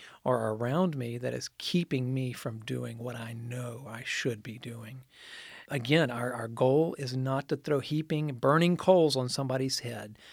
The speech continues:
I mean, we have to have that humility that says, "Hey, I'm,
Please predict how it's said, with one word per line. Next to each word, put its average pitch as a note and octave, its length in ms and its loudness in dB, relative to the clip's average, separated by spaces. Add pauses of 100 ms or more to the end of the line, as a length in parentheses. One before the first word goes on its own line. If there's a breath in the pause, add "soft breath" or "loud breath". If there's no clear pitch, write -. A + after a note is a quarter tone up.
(200 loud breath)
I - 60 -4
mean, B2+ 180 -2
we E3 140 6
have E3 220 4
to B2+ 80 -2
have C3+ 180 2
that B2+ 140 -2
humility C3+ 560 4
that A#2+ 160 -4
says, B2 300 -4
"Hey, C3+ 220 -2
I'm, C#3 220 -4